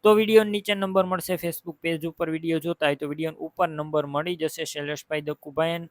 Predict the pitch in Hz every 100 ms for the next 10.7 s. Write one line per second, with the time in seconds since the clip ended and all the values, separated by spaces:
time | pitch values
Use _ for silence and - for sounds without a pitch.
0 | _ 151 170 151 131 143 - 165 165 160
1 | 156 - 170 160 147 151 - 139 135 165
2 | 180 - _ _ - _ - 208 226 220
3 | - 196 196 180 185 180 - 170 - 175
4 | 175 175 170 - 160 - 160 139 143 -
5 | 151 156 - 156 151 - _ _ 185 226
6 | 247 247 240 240 226 233 233 226 220 214
7 | 208 202 196 165 151 175 185 185 185 160
8 | 165 170 180 170 175 180 - 170 165 165
9 | 175 180 180 - - 175 185 185 185 185
10 | 180 175 175 170 160 170 170